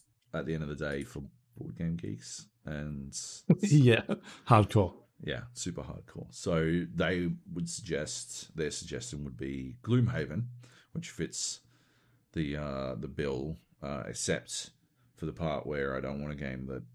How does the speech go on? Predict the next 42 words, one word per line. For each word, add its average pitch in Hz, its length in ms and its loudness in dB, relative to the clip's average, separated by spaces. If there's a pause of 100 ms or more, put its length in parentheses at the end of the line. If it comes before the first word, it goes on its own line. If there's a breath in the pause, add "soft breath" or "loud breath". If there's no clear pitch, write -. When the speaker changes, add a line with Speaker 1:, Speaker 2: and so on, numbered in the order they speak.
(120)
Speaker 1:
kicks - 320 -6
you 73 200 -4
in 67 80 -6
the 67 60 -8
fucking - 360 -8
crotch - 420 -6
as 98 160 -6
many 110 160 -2
times 120 380 0
as 117 40 -6
it 120 80 -12
can. 139 260 0 (520 soft breath)
Uh, 71 240 -4
and 71 160 -6
Gloomhaven 65 540 -6 (120)
absolutely - 520 -12
kicks - 260 -12
you - 80 -10
in 64 60 -8
the - 60 -8
crotch - 280 -10
as 60 80 -10
many 55 160 -6
times 57 320 -10
as - 60 -20
it - 120 -12
can. - 140 -10
So, 80 300 -2
uh, 76 280 2 (840 soft breath)
maybe 127 280 8
not 120 200 6
Gloomhaven, 82 640 0 (120)
but, 104 200 6
um, 110 600 6
yeah. 135 400 12 (1500)
Looking 208 160 4
for 165 60 0
something 175 240 6
new. 170 200 10
The 165 320 10
end 165 180 12
of, 147 100 8